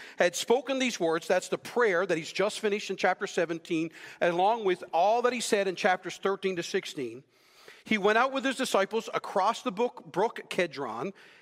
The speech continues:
and there, where there was a garden, which he and his disciples entered. Now Judas, who betrayed him, also knew the place," take note of that,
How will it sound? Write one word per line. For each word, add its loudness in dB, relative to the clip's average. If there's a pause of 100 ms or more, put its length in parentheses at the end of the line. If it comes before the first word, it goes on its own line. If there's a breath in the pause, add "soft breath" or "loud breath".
(220 loud breath)
and -4
there, 2
where 0
there 2
was -2
a 2 (220)
garden, -2 (920 soft breath)
which 0
he 0
and 0
his -6
disciples -2
entered. -4 (640 loud breath)
Now 2
Judas, 0
who -2
betrayed 0
him, 0 (120)
also 0
knew 0
the 0
place," 0
take -2
note 0
of -2
that, -2